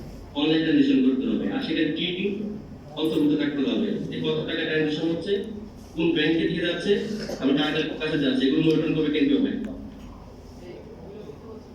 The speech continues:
এর পিছনে কি কারণ আছে, অবশ্যই পরবর্তীতে আপনারা বুঝতে পারবেন কেন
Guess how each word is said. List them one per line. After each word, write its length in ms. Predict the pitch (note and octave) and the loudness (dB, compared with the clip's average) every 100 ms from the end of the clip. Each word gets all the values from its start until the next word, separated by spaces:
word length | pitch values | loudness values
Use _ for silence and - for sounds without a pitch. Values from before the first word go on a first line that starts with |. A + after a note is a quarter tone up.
| - - - - - | -20 -18 -18 -8 -4
এর 80 | G#3 | -2
পিছনে 220 | G3+ G3+ - | 2 2 2
কি 80 | - | -2
কারণ 160 | - F#3 F#3 | -2 0 0
আছে, 120 | G3+ | 0
অবশ্যই 300 | F3 - E3 | 0 0 -2
পরবর্তীতে 380 | E3+ E3 D#3+ D3+ | -2 0 0 0
আপনারা 180 | C#3+ C#3+ C#3 | 0 0 2
বুঝতে 180 | D3 C3+ | 2 2
পারবেন 200 | B2+ A#2 | 2 2
কেন 120 | A#2+ | 2